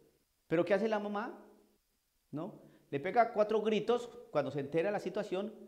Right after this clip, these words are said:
pero al cabo de un mes le está, o al cabo de unos seis meses le estaba celebrando un baby shower. <laughs> Eso es ser uno descarriado. Otro,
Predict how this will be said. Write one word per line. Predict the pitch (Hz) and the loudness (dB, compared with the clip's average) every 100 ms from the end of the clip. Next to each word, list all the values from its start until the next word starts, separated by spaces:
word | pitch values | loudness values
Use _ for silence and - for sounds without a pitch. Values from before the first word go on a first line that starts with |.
| - _ | -20 _
pero | 147 156 | -4 -4
al | - | 2
cabo | 175 190 214 | 4 4 2
de | 175 165 | 2 2
un | 151 202 | 2 0
mes | 220 220 - - - - _ | -2 -2 -6 -14 -20 -20 _
le | - | -4
está, | 143 170 196 214 - - - | 2 4 4 2 -8 -20 -6
o | 139 | -4
al | |
cabo | 135 170 196 | 0 0 0
de | 170 | 0
unos | 165 185 | -2 -6
seis | 180 190 | -4 -6
meses | 190 165 190 175 | -4 -2 -2 -4
le | |
estaba | 147 156 170 | -4 0 0
celebrando | 165 151 151 156 170 | -2 -2 0 2 0
un | 165 | 2
baby | 170 165 | 2 2
shower. | 170 220 240 196 - - - - - _ _ _ _ _ _ _ _ _ _ _ _ - - | 0 2 4 2 -4 -8 -14 -20 -20 _ _ _ _ _ _ _ _ _ _ _ _ -20 -12
<laughs> | 139 - - _ _ _ _ _ _ _ _ | -12 -12 -20 _ _ _ _ _ _ _ _
Eso | 180 214 226 - | 4 6 6 6
es | 170 | 2
ser | 180 | 2
uno | 175 175 | 2 2
descarriado. | 160 - 120 90 - - - _ _ _ _ _ _ _ | 0 -2 -4 -4 -8 -14 -20 _ _ _ _ _ _ _
Otro, | - 233 - | 4 6 4